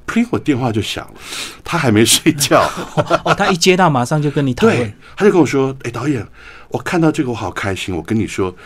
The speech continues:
Speaker 1: 我哪边要可以修改，哪边可以调整。”所以我们就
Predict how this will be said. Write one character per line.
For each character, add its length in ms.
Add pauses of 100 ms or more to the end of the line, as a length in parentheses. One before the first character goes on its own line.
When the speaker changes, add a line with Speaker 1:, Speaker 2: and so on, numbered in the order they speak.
(120)
Speaker 1:
我 120
哪 160
边 120
要 200
可 120
以 200
修 380
改， 260
哪 100
边 100
可 120
以 60
调 260
整。” 160 (340)
所 140
以 20
我 20
们 80
就 240